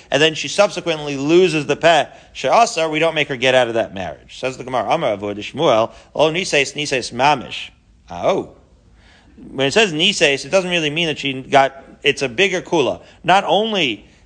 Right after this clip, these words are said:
do we let her stay in the marriage only if she had nisuin, ela kevan shehi tirua linase, linase, afa pi shelo nises. Wow. In other words, a bigger kula. Bezdin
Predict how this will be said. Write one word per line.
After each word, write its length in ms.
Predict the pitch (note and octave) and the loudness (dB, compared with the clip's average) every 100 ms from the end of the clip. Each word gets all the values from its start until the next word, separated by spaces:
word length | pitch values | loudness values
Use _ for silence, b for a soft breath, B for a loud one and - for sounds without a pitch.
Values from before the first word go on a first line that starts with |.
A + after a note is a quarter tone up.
| - | -6
do 120 | D#3 | -2
we 100 | D#3+ | 2
let 160 | E3 | 2
her 60 | D#3+ | 2
stay 160 | D3+ E3 | 0 0
in 60 | |
the 60 | C#3+ | 2
marriage 420 | C#3 D#3+ D#3 C#3 | 2 4 2 0
only 220 | C#3+ D3+ | -2 -4
if 60 | C#3 | -4
she 100 | C#3 | -4
had 100 | B2+ | -4
nisuin, 500 | A2 - G3+ D3 C3 - | -6 -4 0 0 -2 0
ela 240 | C#3 C3 | 2 2
kevan 320 | - E3+ F3+ | 2 -2 -2
shehi 320 | F3 C#3 A#2+ G#2 | -4 -4 -6 -6
tirua 480 | A#2 C3 G#3+ F#3+ | -6 0 2 2
linase, 1400 | D3 C3+ B2+ - F#3 C#3 B2+ A#2+ B2+ E3 G3+ D3+ B2+ C3 - _ | 2 -6 -8 -6 -6 -4 -6 -6 0 0 0 0 0 0 -8 _
linase, 720 | C3+ C3 E3 G3 C#3+ B2+ C3+ b b b | -6 2 2 2 0 0 -2 b b b
afa 260 | - D#3+ E3 | 2 2 2
pi 100 | D3+ | -4
shelo 300 | D3+ C#3 B2+ | -2 0 0
nises. 420 | B2 - F2+ E2 | -2 -6 -8 -6
Wow. 380 | A2 C3+ G#2+ E2+ b b b b - | 2 4 2 -2 b b b b 0
In 60 | |
other 180 | D3+ F3 | 2 4
words, 260 | F3 G3 - | 2 0 -2
a 80 | D3+ | -4
bigger 240 | G#3 F3+ | -2 -2
kula. 380 | - B2+ F#2 F2 b b b b b _ _ _ - | -4 -4 -4 -12 b b b b b _ _ _ -2
Bezdin 580 | D#3 G3 F3 F#3+ E3+ D#3+ | 2 2 4 2 2 -2